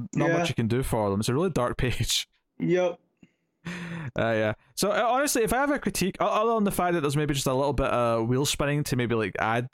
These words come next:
Speaker 1: you know, five or six pages, is that the cliffhanger is a bit weird, where Batman goes into the, the sewers and goes, "It's dark down here," and he smiles and he's like, "I like it."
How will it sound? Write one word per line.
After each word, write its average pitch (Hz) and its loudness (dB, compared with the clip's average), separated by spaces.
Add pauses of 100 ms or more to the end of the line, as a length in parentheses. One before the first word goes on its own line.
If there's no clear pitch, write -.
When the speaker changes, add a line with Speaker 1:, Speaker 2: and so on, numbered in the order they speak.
(140)
Speaker 1:
you - -2
know, 113 0
five 110 0
or 110 0
six - -2
pages, 120 0 (340)
is 131 0
that 131 0
the 131 2
cliffhanger 202 0
is 170 0
a 160 0
bit 131 0
weird, 175 0 (240)
where 143 0
Batman 180 0
goes 156 0
into 156 0
the, 135 0
the 131 0
sewers 143 0 (380)
and 139 0
goes, 131 0
"It's 120 0
dark 127 -2
down 117 2
here," 107 2
and 104 2
he 101 0
smiles 110 0
and 104 0
he's 98 0
like, 101 -2 (160)
"I 98 0
like 98 0
it." 98 0